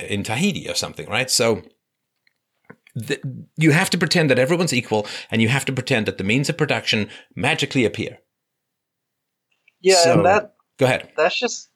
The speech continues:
Speaker 2: that just, yeah, it just never made sense to me when he was talking about this because, like you said, like, things don't just appear, and, like, there has to be some sort of initial investment or risk. And this idea that, like, I guess, like, the,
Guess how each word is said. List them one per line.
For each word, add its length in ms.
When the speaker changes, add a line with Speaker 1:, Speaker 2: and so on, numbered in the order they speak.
Speaker 2:
that 160
just, 200
yeah, 180
it 100
just 180
never 180
made 280
sense 360
to 80
me 140
when 180
he 100
was 180
talking 440
about 320
this 220
because, 560
like 160
you 120
said, 260
like, 140
things 200
don't 220
just 340
appear, 560
and, 140
like, 200
there 120
has 280
to 60
be 140
some 220
sort 200
of 100
initial 460
investment 560
or 100
risk. 400
And 360
this 180
idea 380
that, 180
like, 300
I 100
guess, 320
like, 200
the, 160